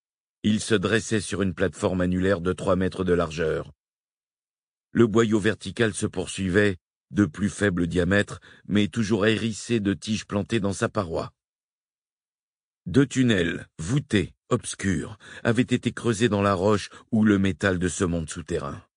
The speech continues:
Celui de gauche avait six mètres de hauteur, et celui de droite, du côté opposé, ne devait pas mesurer plus de cinquante centimètres. Deux étroites bandes parallèles d'un matériau inconnu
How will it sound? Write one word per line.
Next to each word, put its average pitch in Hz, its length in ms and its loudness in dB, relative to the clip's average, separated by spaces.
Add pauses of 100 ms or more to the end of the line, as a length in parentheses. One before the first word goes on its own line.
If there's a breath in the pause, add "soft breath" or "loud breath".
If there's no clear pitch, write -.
(800)
Celui 104 320 2
de 104 100 4
gauche 107 320 2
avait 98 180 0
six - 180 -6
mètres 98 300 0
de 92 100 2
hauteur, 98 500 2 (320)
et 95 120 2
celui 98 340 -2
de 92 120 0
droite, 90 460 0 (140)
du 87 180 -4
côté 80 260 -4
opposé, 87 520 0 (380)
ne 107 180 2
devait 101 320 2
pas 101 160 0
mesurer 104 580 2
plus 107 220 -6
de 98 160 0
cinquante 101 480 -4
centimètres. - 760 -8 (1040)
Deux 117 320 4
étroites 117 340 0
bandes 104 220 0
parallèles 104 500 2
d'un 82 140 -4
matériau 90 520 -2
inconnu 101 520 2